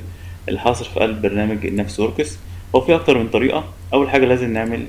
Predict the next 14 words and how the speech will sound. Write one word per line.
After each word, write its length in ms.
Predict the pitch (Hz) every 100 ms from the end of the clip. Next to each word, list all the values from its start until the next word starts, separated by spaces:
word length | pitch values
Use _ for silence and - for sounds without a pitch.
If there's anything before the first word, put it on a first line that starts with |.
| 95
نشغل 200 | 107 104 -
contribution. 540 | 92 - - 104 147 - - - - - - - - - - - - - - -
تاني 160 | 131
حاجة 400 | 127 120 123 123
نعمل 360 | 110 120 120 113
project 460 | 107 110 110 104
سيت 160 | - 98
اب، 100 | 80 -
نعمل 300 | 95 113 110
إعدادات. 300 | 92 90 80 - - - - - - - -
فلما 220 | - -
نيجي 140 | 131 156
نعمل 220 | 156 147
إعدادات 360 | 110 110 131